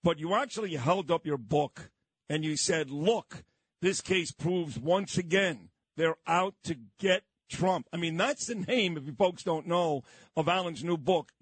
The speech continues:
Get Trump. And every time you're on, two or three times a week, we're talking about some other judge or jury or politician or somebody looking to get Trump.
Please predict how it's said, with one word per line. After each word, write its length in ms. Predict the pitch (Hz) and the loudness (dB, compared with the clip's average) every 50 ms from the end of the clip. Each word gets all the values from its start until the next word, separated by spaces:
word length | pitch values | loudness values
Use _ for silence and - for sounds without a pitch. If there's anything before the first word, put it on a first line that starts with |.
| 117 104 104 | -20 -10 -2
Get 260 | 113 202 196 196 226 _ _ _ - | 2 2 4 2 2 _ _ _ -8
Trump. 380 | - 233 233 170 123 90 - - _ _ _ _ _ _ - | -2 -2 -2 -2 -2 -8 -14 -20 _ _ _ _ _ _ -4
And 100 | 151 156 | 0 0
every 160 | 180 233 277 | 0 0 0
time 300 | - - 247 285 - 277 | 0 0 0 0 -2 -2
you're 120 | 269 269 | -2 -2
on, 300 | 277 294 277 226 196 196 | 0 0 0 0 0 -2
two 180 | 190 - 185 214 | -4 -2 0 0
or 40 | 220 | 0
three 180 | - 226 226 | 0 -2 -6
times 340 | - - 214 233 226 208 139 | -2 -2 0 0 0 0 0
a 60 | 190 | -2
week, 240 | 214 254 269 247 - | 0 0 -2 -2 0
we're 60 | 185 165 | -2 0
talking 320 | - 180 196 - 160 170 | 2 2 2 2 0 -4
about 260 | 170 170 170 175 165 | -2 0 0 0 0
some 200 | - - 165 151 | -2 -2 0 2
other 220 | 170 185 214 277 262 | 2 2 2 2 -2
judge 460 | 202 120 - 220 220 214 220 196 147 | -2 0 0 0 0 0 0 -2 -2
or 120 | 180 165 | -2 -2
jury 400 | 156 127 - 196 208 202 208 202 | -2 -2 0 0 2 2 0 -2
or 40 | 180 | -2
politician 880 | 156 - - 156 180 196 208 196 - 202 190 - - 208 202 196 180 151 - - - - - | -4 -4 -2 0 0 0 0 0 0 -2 -2 0 0 0 2 2 0 -2 -4 -12 -12 -4 0
or 160 | 185 185 175 | 0 2 2
somebody 540 | - - - 294 294 269 190 190 190 185 180 | 4 4 4 4 2 2 -2 -2 -2 -2 -2
looking 280 | 185 190 175 196 190 180 | -4 -4 -4 -2 -2 -2
to 80 | 170 | -4
get 400 | 143 123 104 - 196 208 220 - _ _ _ _ _ _ _ _ _ - | -6 -6 -2 2 2 2 2 0 _ _ _ _ _ _ _ _ _ -8
Trump. 360 | - - 214 226 180 - _ | 0 0 2 2 0 -4 _